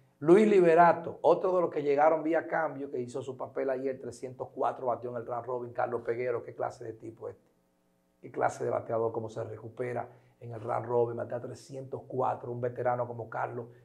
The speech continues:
siempre disponible para ayudar al equipo, y bueno, pues todo el saludo y, y para él. Y Eric González, dos setenta. Fíjense que ahí están los tres tipos que llegaron en el draft de reingreso.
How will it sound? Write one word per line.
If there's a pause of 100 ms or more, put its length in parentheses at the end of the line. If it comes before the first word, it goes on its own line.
(100)
siempre
disponible
para
ayudar
al
equipo,
y
bueno,
pues
todo
el
saludo (160)
y,
y
para
él. (340)
Y
Eric
González,
dos
setenta. (380)
Fíjense
que
ahí
están
los
tres
tipos
que
llegaron
en
el
draft
de
reingreso.